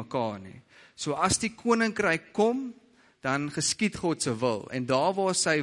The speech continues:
wil geskied, daar kom die koninkryk. So hierdie is iets wat ek wil hê julle moet in gedagte hou. Waar sy wil geskied, daar kom die koninkryk, en waar die koninkryk vorentoe gaan, daar geskied sy wil. So ek gaan, gaan kyk,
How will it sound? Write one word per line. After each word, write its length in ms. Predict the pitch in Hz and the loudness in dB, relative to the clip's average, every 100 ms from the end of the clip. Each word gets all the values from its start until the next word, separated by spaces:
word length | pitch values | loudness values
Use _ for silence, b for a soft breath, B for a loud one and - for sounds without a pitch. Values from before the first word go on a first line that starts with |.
| 123 | 4
wil 240 | 156 190 185 | 6 6 4
geskied, 480 | 165 - 254 254 - B B - | -4 0 -2 -2 -18 B B 0
daar 240 | 131 143 - - | 2 2 2 4
kom 220 | 180 170 | 4 4
die 120 | 147 | 0
koninkryk. 640 | - 165 143 123 113 104 - | 0 0 -2 -4 -6 -6 -2
So 120 | 147 | 2
hierdie 380 | 139 226 220 156 B B | 2 2 0 -4 B B
is 140 | 147 185 | -6 -2
iets 140 | 170 | -2
wat 120 | 170 165 | 0 0
ek 80 | 156 | 2
wil 120 | 151 | 4
hê 100 | 143 147 | 4 4
julle 180 | 143 147 | 2 0
moet 160 | 151 151 | -2 -4
in 80 | |
gedagte 520 | 143 117 127 139 - 110 | -4 -2 -2 -2 -4 -6
hou. 220 | 101 107 B B - | -6 -14 B B -4
Waar 200 | 123 151 - | 2 2 4
sy 160 | 170 151 120 | 4 2 4
wil 380 | 139 180 185 175 | 4 6 4 0
geskied, 480 | 170 - - 240 160 | -4 -4 -2 -2 0
daar 200 | 131 131 | 0 0
kom 200 | 156 151 | -2 -2
die 120 | 143 | -4
koninkryk, 680 | - 175 190 190 202 117 - b b | -2 -2 -2 -4 -4 -6 -10 b b
en 100 | 135 131 | -4 0
waar 140 | 135 | 0
die 80 | 139 | -2
koninkryk 640 | - 185 185 170 151 139 | 0 2 2 2 0 0
vorentoe 380 | - 147 143 139 | 0 -2 0 -6
gaan, 240 | - 151 165 b b b b 120 | -4 -6 -6 b b b b -8
daar 520 | 117 117 123 123 127 _ - | -2 0 0 -2 -4 _ -12
geskied 420 | 127 - 135 123 | -10 -6 -6 -6
sy 200 | 120 107 | -6 -2
wil. 260 | 117 107 98 - B B B | -2 -2 -6 -20 B B B
So 120 | - | -4
ek 120 | 143 160 | -2 2
gaan, 160 | 208 | 2
gaan 180 | 220 214 | 2 -4
kyk, 300 | 220 208 | 2 0